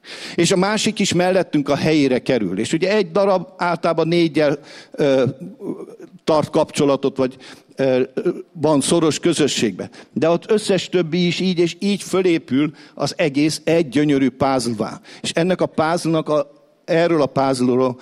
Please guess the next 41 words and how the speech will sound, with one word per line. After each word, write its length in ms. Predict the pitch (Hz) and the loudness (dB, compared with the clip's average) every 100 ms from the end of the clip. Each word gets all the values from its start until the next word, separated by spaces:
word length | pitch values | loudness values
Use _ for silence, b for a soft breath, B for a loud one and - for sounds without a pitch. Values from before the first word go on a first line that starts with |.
| B - | B -2
maga 260 | 131 135 | 0 2
Jézus 440 | 131 135 143 117 - | 2 2 0 -6 -6
Krisztus 480 | 113 - - 120 | -6 -6 -8 -8
néz 320 | 127 117 123 - B _ | -4 -4 -4 -8 B _
vissza 320 | 110 - 98 | -6 -4 -6
rád. 300 | 98 - - B B | -6 -10 -14 B B
És 180 | - - | -6 -4
te 240 | - 165 196 | 0 0 2
is, 300 | 190 - - | 0 -4 -2
te 140 | 139 | 0
is, 300 | 156 160 - | 2 0 -2
te 140 | 143 | 0
is, 220 | 143 147 - | 2 0 0
én 260 | 139 143 | 0 2
is 160 | 143 - | 0 0
egy-egy 380 | 160 160 147 135 | -2 0 -2 0
darab 320 | 143 135 120 | 0 0 0
vagyunk 320 | 123 117 113 | -4 -2 -2
ebben 300 | 131 123 123 | -2 -2 0
a 60 | 117 | -2
puzzle-ban. 640 | - - 127 110 - - - - _ _ B B B - | -2 -4 -2 -4 -6 -10 -14 -20 _ _ B B B -2
És 180 | - | -2
mindegyikünk 640 | 156 190 190 170 160 156 143 | 0 0 2 0 0 0 0
a 60 | |
maga 280 | 139 143 135 | 0 0 0
helyére 440 | 127 135 127 123 | 0 0 2 0
fog 220 | 110 120 - | -2 -6 -2
kerülni. 480 | 120 107 98 95 117 | -2 -2 -6 -8 -8
És 200 | 120 - | -8 -2
nem 200 | 147 190 | -2 0
azért, 340 | 170 160 139 | 0 0 2
mert 200 | 139 131 | 0 0
mi 100 | 139 | 0
oda 240 | 131 127 | 2 2
akartunk 500 | 123 131 123 - 131 | 0 -2 -2 0 0
kerülni, 420 | 110 123 131 135 127 B B | 0 0 2 0 -2 B B
hanem 180 | 131 127 | -4 -2
azért, 240 | 135 131 | 0 0
mert 160 | 123 117 | -2 -2
van, 200 | 139 127 | -2 -2
aki 200 | - | -4